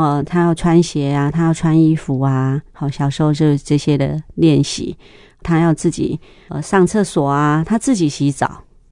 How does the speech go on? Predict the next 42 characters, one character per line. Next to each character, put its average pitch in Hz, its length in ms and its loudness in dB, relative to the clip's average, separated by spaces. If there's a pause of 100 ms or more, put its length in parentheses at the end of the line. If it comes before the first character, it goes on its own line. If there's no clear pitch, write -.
(400)
现 233 160 -6
在 233 40 0
他 220 120 2
比 202 80 2
较 180 180 0
大 160 300 -2
了， 113 200 -10 (340)
我 160 60 -10
就 180 140 -2
跟 180 100 4
他 175 140 2
说 170 240 0
：“你 151 80 4
要 160 140 2
自 156 120 0
己 143 120 2
洗 - 180 -4
衣 135 240 2
服。” - 260 -6 (300)
<laughs> - 640 -6
所 - 140 0
以 185 60 4
他 190 160 2
现 196 100 -2
在 180 80 0
就 175 100 -4
要 175 200 2
自 208 260 -2
己 170 140 2
洗 175 240 2
衣 165 200 4
服， 180 220 -6
自 208 220 0
己 151 160 -4
晾 175 260 4
衣 175 160 4
服， 160 180 -4
自 196 200 -4
己 151 160 -4
收 170 260 0
衣 180 160 2
服， 165 260 -6